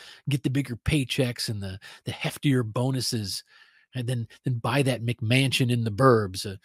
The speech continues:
a couple fancy cars and that winter home on a southern beach. Even those who can't afford all of those things,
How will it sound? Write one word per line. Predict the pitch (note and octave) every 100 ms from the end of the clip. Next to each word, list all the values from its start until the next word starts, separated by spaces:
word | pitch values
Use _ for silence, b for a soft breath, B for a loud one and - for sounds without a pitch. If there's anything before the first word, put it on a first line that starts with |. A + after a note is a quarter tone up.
| b -
a |
couple | A#2+ B2+ A2
fancy | - B2+ B2 - -
cars | E3+ D#3 D3 D3 C#3 A#2
and | G#2
that | F2+ -
winter | D#3 E3+ B2
home | A#2 D#3 D3
on | B2+
a | G#2 F2+ -
southern | - D3+ C#3 A#2+
beach. | G#2 D#3 D3+ - - b b b b b _ _ _ _ _ _ _ - _ _ -
Even | G3+ A#3 A3
those | F#3 F3
who | - A#2
can't | - C#3 C3
afford | C3+ - A#2 G#2 F2+ F#2 _ _
all | - G#2+ G#2
of | F#2+
those | F#2+ F#2 -
things, | F2+ D2+ F#2+ -